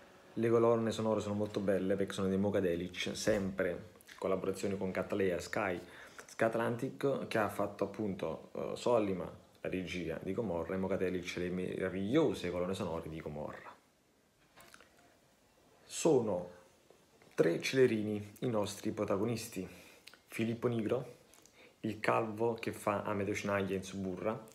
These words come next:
Marco Giallini, che cosa non ha fatto, eh, e Pierfrancesco Favino, cosa non ha fatto. Questi tre attori,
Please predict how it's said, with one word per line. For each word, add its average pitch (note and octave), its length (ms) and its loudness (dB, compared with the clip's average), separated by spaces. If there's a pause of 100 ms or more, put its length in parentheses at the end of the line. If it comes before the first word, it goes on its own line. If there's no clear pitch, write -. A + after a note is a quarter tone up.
(100)
Marco G#2 320 0
Giallini, G2 500 0 (280)
che G2+ 320 -4
cosa B2 240 4
non G#2+ 100 2
ha G#2 60 0
fatto, A2+ 640 -2 (800)
eh, G#2+ 280 4
e - 100 -2
Pierfrancesco C3+ 520 0
Favino, F#2 460 -4 (260)
cosa F#2+ 260 -2
non F2 100 -2
ha F2+ 60 -4
fatto. - 400 -2
Questi F#2+ 240 -2
tre A#2 120 0
attori, F2+ 420 -4